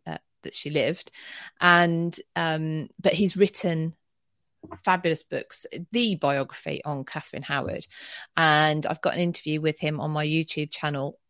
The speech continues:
um, about the downfalls of Anne Boleyn and Catherine Howard. And, uh, Linda says that he's also been on with Susanna Lipscomb on,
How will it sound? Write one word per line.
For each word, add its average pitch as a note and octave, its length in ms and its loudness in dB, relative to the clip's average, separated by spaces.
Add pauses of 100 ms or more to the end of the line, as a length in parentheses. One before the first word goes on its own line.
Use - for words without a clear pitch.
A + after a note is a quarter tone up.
(140)
um, C#3+ 380 2 (280)
about - 760 0 (160)
the F3 80 -2
downfalls E3+ 580 4
of C#3+ 80 -4
Anne D3+ 180 2
Boleyn D3 340 0
and D3+ 180 -6
Catherine D#3 360 -8
Howard. C#3+ 420 -4 (400)
And, E3 440 4
uh, E3 180 6
Linda F3+ 240 4
says D#3 320 0
that - 120 -6
he's E3+ 200 -4
also F3 280 -2
been E3+ 160 -2
on E3 140 0
with D#3+ 140 0
Susanna E3 360 -2
Lipscomb E3+ 460 -2
on, E3 260 -2